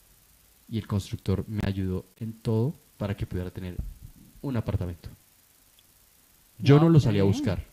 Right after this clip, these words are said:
Speaker 2: Llegó a ti.
Speaker 1: Normalmente, ¿uno qué hace? Uno le pide el consejo al, al, al que sabe, el que tiene la inmobiliaria,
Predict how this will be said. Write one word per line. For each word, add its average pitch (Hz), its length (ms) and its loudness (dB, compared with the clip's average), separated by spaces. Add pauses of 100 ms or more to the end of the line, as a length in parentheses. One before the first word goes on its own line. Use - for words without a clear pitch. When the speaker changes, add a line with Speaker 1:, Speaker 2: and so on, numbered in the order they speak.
(760)
Speaker 2:
Llegó 185 220 0
a 180 60 -2
ti. 139 160 -6 (100)
Speaker 1:
Normalmente, 131 560 4
¿uno 143 140 2
qué 160 100 0
hace? 101 340 0
Uno 110 180 -2
le 117 80 2
pide 110 140 0
el 107 60 -2
consejo 101 400 2
al, 110 220 2
al, 101 340 0
al 101 140 -6
que 92 160 -6
sabe, 98 460 0
el 98 100 -8
que 101 120 -8
tiene 98 180 -4
la 104 60 0
inmobiliaria, 110 920 2